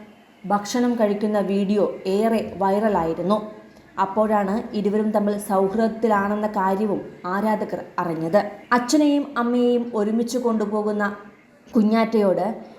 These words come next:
മീനാക്ഷിക്ക് ഇക്കാര്യത്തിൽ ഉപദേശം തേടാമെന്ന് പറഞ്ഞവർ ഏറെയുണ്ട്.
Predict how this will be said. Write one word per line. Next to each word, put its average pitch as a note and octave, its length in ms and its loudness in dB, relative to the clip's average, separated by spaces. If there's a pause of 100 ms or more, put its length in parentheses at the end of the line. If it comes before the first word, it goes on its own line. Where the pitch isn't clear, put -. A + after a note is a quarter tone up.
(120)
മീനാക്ഷിക്ക് G#3+ 680 0 (380)
ഇക്കാര്യത്തിൽ A#3 480 2 (120)
ഉപദേശം A3 480 0
തേടാമെന്ന് G3+ 520 2 (180)
പറഞ്ഞവർ G3 480 -2 (320)
ഏറെയുണ്ട്. G3 480 2